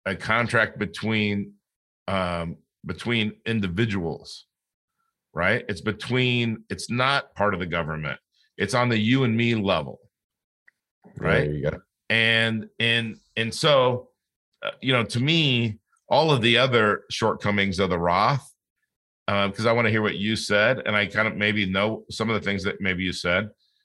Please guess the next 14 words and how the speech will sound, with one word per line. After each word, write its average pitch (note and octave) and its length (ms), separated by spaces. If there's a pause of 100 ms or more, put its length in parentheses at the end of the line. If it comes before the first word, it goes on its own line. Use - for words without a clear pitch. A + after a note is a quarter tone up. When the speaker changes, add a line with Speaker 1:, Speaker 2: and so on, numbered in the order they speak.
(120)
Speaker 1:
but A2+ 180
all D3 260
of D3+ 120
the A#2+ 80
shortcomings G2+ 960 (540)
really D3+ 340
don't A#2 480
matter G2 880 (640)
when A#2+ 140
you B2 80
just, - 280 (140)
you B2 80
know, A#2 60
it's, - 180